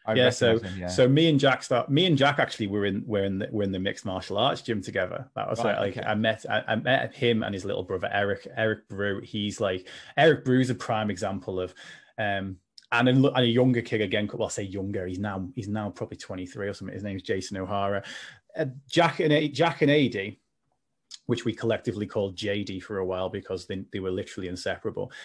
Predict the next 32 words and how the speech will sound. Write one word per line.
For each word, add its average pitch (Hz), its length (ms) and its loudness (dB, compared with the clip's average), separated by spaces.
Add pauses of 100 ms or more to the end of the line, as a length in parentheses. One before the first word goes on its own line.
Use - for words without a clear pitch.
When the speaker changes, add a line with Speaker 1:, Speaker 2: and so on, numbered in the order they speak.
(220)
Speaker 2:
A 127 220 6
D 127 180 4
was 104 220 0
the 107 100 -4
kind 104 320 -4
of, 98 60 -4
like, 95 360 -6 (200)
like, 95 340 -6
comes 110 300 -2
out 107 180 -2
to - 100 -14
Bob 95 260 -4
Marley, 90 420 -8
is - 160 -10
just - 240 -10
chilled, 87 440 -6 (280)
turns 123 300 2
up 117 100 -4
to 120 100 -8
training, 101 400 -2
like, 92 320 -6
half 101 360 -4
as 92 80 -10
much 95 240 -8
time 95 300 -8
as 90 100 -8
Jack, 92 300 -8
but - 120 -10
just - 320 -12
seems 90 380 -10
to 98 100 -18
just 92 240 -14